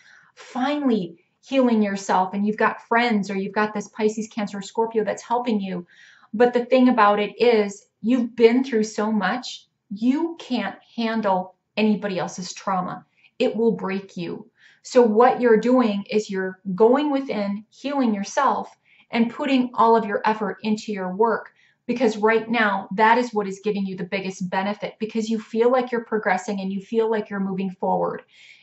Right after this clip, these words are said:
And when you're comfortable in your work, in your career, in your stability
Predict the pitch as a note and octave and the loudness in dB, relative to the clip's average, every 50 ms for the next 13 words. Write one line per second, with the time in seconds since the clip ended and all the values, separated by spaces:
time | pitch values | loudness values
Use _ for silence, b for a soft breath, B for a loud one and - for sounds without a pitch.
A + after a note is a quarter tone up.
0 | b - G#3+ A3 A3 A3 A3 G#3+ G#3+ A3+ A#3+ B3+ B3 - - - D#4 D#4 D4+ - | b 2 4 6 8 8 6 6 8 6 6 6 4 0 -4 -4 -4 -4 -4 0
1 | - B3+ A#3 A#3+ A3+ G#3+ G#3 - - - A3 A3 A3+ A#3 C4 C4 B3 A3+ A3+ G#3+ | 0 2 2 4 4 4 4 2 0 0 0 2 4 4 4 4 4 2 2 2
2 | G#3+ G3+ G3+ B B G#3+ B B B A3+ - - A3 A3+ B3 C4 C#4 C4+ - - | 2 -2 -4 B B -10 B B B -14 -2 2 4 4 4 4 2 -2 -4 -8
3 | - D4 B3 A#3 A3 G#3 G3+ G3 F#3+ G3 G3 B B B B B B _ _ - | -8 -6 -2 0 0 2 2 0 -2 -4 -6 B B B B B B _ _ 2
4 | A#3+ A#3+ A#3+ A#3 A3+ G#3+ G#3+ - - - A3+ F#3+ F3+ B3+ C4 B3+ B3+ A#3 G#3 F#3 | 4 4 4 6 4 4 4 2 0 0 0 4 4 6 6 8 6 6 4 0
5 | F3 F3 F#3 - | -2 -4 -6 -8